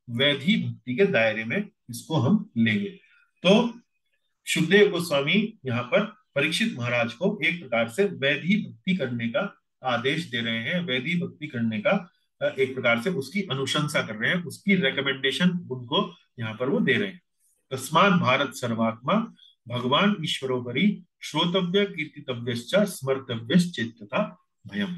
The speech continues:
तो ये श्रीमद् भागवत में वैधि भक्ति का एक प्रकार से, अ, प्रमाण, अ, रूप गोस्वामी जी हमारे लिए यहाँ पर प्रस्तुत कर रहे हैं। <clears throat>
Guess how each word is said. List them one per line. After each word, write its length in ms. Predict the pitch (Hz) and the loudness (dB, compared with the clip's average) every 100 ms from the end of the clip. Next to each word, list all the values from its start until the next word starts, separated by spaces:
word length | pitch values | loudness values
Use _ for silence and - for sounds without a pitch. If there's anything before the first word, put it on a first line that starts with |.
| - _ _ _ _ _ _ _ 131 | -12 _ _ _ _ _ _ _ 0
तो 60 | |
ये 200 | 131 185 | 6 6
श्रीमद् 380 | 175 151 165 175 | 6 4 4 6
भागवत 360 | 139 139 139 131 | 6 6 4 4
में 260 | 180 214 - _ _ 120 | 4 4 0 _ _ 0
वैधि 320 | 139 160 208 | 2 6 4
भक्ति 340 | 165 117 - | 4 -2 -2
का 100 | 143 | 2
एक 260 | 175 147 139 | 2 2 -6
प्रकार 280 | 123 117 113 | -2 0 0
से, 140 | - 202 - _ _ - | 0 -2 -4 _ _ -6
अ, 120 | 196 190 - _ _ | -4 -4 -14 _ _
प्रमाण, 460 | 143 139 139 160 165 - _ - 131 | 0 4 2 2 -2 -10 _ -14 -6
अ, 220 | 202 - _ 131 | -6 -6 _ -2
रूप 180 | 147 175 | 2 4
गोस्वामी 440 | 165 156 143 131 | 4 2 0 0
जी 140 | 135 | 2
हमारे 300 | 175 123 117 | 2 4 0
लिए 120 | 117 120 | 0 -2
यहाँ 140 | 104 | -6
पर 200 | - - | -10 -10
प्रस्तुत 300 | 127 - - | -10 -10 -6
कर 100 | 117 | -4
रहे 160 | 104 180 | 2 2
हैं। 120 | 175 - _ | 0 -8 _
<clears throat> 380 | 196 180 - - | 6 8 6 4